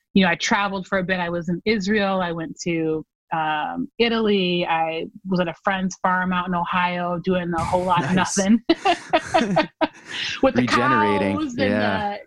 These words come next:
Speaker 1: yeah, just, like, there. And then that's when I had the opportunity,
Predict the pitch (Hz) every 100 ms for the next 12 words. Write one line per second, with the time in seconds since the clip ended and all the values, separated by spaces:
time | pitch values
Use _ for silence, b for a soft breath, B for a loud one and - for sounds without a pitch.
0 | 311 262 359 320 233 262 277 240 190 226
1 | 254 240 220 - 202 214 202 208 202 196
2 | 202 196 190 190 190 185 175 - 190 185
3 | 185 185 180